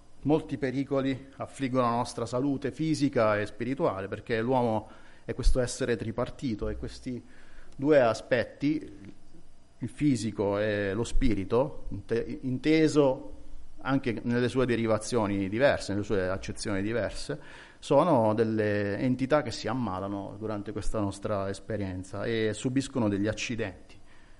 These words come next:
Noi siamo delle pecore di questo gregge che Dio cura, che Dio protegge, ma come ben sappiamo durante la nostra vita terrena non siamo tenuti immuni da avversità, da malattie, da incidenti.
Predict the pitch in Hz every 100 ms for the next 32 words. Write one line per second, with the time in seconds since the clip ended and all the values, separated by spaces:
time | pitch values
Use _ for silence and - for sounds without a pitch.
0 | - - - 180 170 117 113 117 117 113
1 | 113 151 151 156 151 151 147 - - 131
2 | 127 - 147 135 147 139 127 131 120 117
3 | 120 131 131 123 123 - - - 160 160
4 | 151 139 - 123 127 120 120 151 143 143
5 | 131 139 - - - - - - - -
6 | - 131 139 135 123 139 135 147 160 151
7 | 135 117 123 139 135 123 123 120 - 123
8 | 113 107 - 127 127 139 147 135 127 113
9 | 123 139 131 156 139 127 127 120 117 117
10 | 120 120 123 120 117 110 104 104 113 -
11 | - 107 123 123 113 101 104 - - 113
12 | 107 107 - - - - - 107 107 -
13 | 107 107 101 104 104